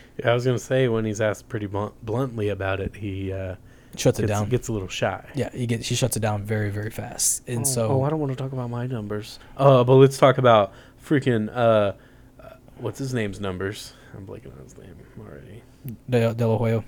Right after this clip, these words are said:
Speaker 1: De La Hoya, there you go.
Speaker 2: Who
Speaker 1: Yeah,
Speaker 2: gives a
Speaker 1: yeah.
Speaker 2: fuck? Um, yeah, that's, that's my thoughts on it. De La
Speaker 1: Watch
Speaker 2: Hoya.
Speaker 1: how, watch how fast, uh,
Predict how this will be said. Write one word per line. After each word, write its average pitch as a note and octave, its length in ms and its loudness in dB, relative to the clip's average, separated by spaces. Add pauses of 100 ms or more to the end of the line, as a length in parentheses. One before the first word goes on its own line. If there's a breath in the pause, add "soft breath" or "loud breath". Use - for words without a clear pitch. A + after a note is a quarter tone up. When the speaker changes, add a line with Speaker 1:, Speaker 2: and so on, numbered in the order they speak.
Speaker 1:
De C3 140 -8
La G2+ 80 -6
Hoya, F#2+ 200 -8
there C#3 260 -8
you - 60 -14
go. - 100 -14
Speaker 2:
Who D3+ 80 4
Speaker 1:
Yeah, B2 60 2
Speaker 2:
gives G#2 180 0
a - 20 -2
Speaker 1:
yeah. E2+ 60 -4
Speaker 2:
fuck? - 400 -8 (160)
Um, G2+ 440 -2 (140)
yeah, G#2+ 180 -6
that's, A2 320 -8
that's A#2 240 -10
my - 80 -14
thoughts - 320 -12
on F#3+ 120 -12
it. C#3+ 100 -12
De - 80 -12
La - 40 -10
Speaker 1:
Watch - 80 -14
Speaker 2:
Hoya. B2 140 -16
Speaker 1:
how, - 120 -20
watch - 100 -20
how C#3 120 -6
fast, - 720 -8 (640 loud breath)
uh, F#2 380 -6